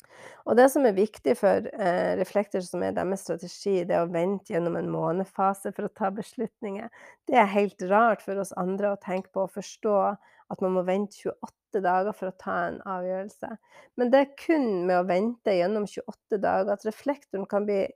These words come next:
klar over, eh, og se alle aspekter med den avgjørelsen de skal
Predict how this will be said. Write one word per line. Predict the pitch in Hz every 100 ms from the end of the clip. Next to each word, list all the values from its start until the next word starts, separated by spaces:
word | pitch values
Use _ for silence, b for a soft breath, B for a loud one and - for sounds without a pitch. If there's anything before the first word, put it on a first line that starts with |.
| -
klar | - 262 277 285 208 170 175
over, | - 220 214 196 - - 220 _ _ _ _ -
eh, | 190 175 185
og | 208
se | - - 294 - -
alle | 226 262 240
aspekter | - - - - - _ 185 175
med | 190 190 175
den | 175
avgjørelsen | 185 185 202 226 202 196 - -
de | 202
skal | -